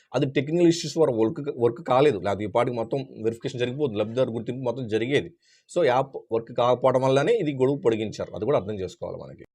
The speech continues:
So అలాగే మనం ఇక్కడ దరఖాస్తు ప్రక్రియ చెప్తాను already. గ్రామ వార్డు సచివాలయాలకి వెళ్ళాలి. అవసరమైన పత్రాలు ఏవైతే డాక్యుమెంట్స్ ఉన్నాయో, ఆధార్ కార్డు, రేషన్ కార్డు, హౌసింగ్ పట్టా రిజిస్ట్రేషన్ సంబంధించి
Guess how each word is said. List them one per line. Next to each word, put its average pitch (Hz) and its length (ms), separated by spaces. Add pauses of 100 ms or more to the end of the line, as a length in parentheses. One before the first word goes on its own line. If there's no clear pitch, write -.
(280)
So 120 200
అలాగే 107 320 (460)
మనం 135 160
ఇక్కడ 107 180 (380)
దరఖాస్తు 170 420
ప్రక్రియ 120 340
చెప్తాను 110 320
already. 110 300 (340)
గ్రామ 107 380
వార్డు 123 300
సచివాలయాలకి 101 600
వెళ్ళాలి. 110 520 (460)
అవసరమైన 139 460
పత్రాలు 113 440
ఏవైతే 120 320
డాక్యుమెంట్స్ 107 460
ఉన్నాయో, 107 300
ఆధార్ 101 300
కార్డు, 98 380
రేషన్ 104 320
కార్డు, 98 260
హౌసింగ్ 101 440 (140)
పట్టా 113 280
రిజిస్ట్రేషన్ 104 540
సంబంధించి 101 460